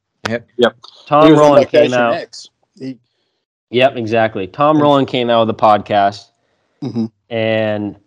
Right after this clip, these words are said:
Speaker 3: I was like, "Fuck, we gotta do it. We have to do, we, this is it. This is the time. We gotta do it." And so I just started purchas-, purchasing stuff, and I didn't even tell him.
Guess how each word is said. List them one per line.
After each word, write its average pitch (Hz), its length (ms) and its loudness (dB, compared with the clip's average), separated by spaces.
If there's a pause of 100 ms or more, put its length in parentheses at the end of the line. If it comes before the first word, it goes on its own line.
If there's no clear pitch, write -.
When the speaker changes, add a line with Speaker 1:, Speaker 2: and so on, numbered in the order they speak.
(260)
Speaker 3:
I 127 100 0
was 110 160 0
like, 107 160 0
"Fuck, - 420 -4 (200)
we 120 120 -6
gotta 107 200 0
do 98 180 -4
it. 92 160 -6 (300)
We 110 100 -6
have 110 300 -4
to - 60 -16
do, 101 140 -14
we, 110 260 -6
this 117 280 -2
is 117 140 -4
it. 107 300 -2
This 117 200 -2
is 113 120 -6
the 110 80 -4
time. 101 280 -2
We 98 120 -6
gotta 104 200 0
do 101 200 -4
it." 95 120 -4
And 101 160 -10
so 107 200 -2
I 104 80 0
just 101 180 -8
started 104 260 -2
purchas-, 113 380 -4 (140)
purchasing 113 440 -2
stuff, 117 320 2 (200)
and 113 100 -6
I 110 40 -2
didn't 117 100 0
even 104 160 -6
tell 104 240 -4
him. 87 100 -12